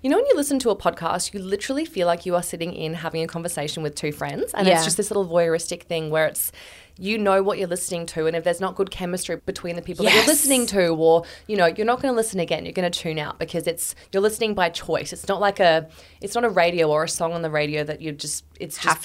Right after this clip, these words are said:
Speaker 2: to.
Speaker 1: background noise. It's a literal intentional download. And the second thing is,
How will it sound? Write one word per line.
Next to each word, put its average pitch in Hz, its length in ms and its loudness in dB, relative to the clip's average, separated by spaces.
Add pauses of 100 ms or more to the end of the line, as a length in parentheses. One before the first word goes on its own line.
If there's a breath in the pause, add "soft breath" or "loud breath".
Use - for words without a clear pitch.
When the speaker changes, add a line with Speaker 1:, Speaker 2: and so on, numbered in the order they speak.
Speaker 2:
to. 147 60 2
Speaker 1:
background 160 260 4
noise. 151 240 -6
It's - 120 -14
a 175 40 -4
literal 175 720 -4 (140)
intentional 175 760 -6
download. 160 600 -2 (580 loud breath)
And 196 160 0
the 185 60 2
second 247 360 2
thing 165 180 -2
is, 151 360 -6